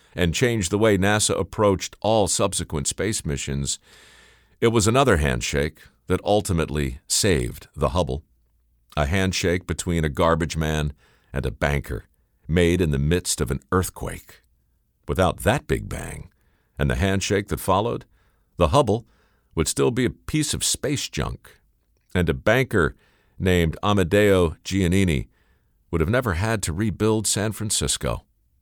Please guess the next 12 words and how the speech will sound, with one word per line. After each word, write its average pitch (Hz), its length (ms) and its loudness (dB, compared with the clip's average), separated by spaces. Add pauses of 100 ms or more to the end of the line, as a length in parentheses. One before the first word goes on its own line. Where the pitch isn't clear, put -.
(320)
which 92 200 0
means 107 440 0 (340)
his 107 260 2
modest 95 460 2
little 87 380 0 (100)
lending 90 340 0
institution, 71 760 -4 (520)
called 80 200 2
the 76 80 2
Bank 98 260 2
of 87 100 0
Italy 82 380 2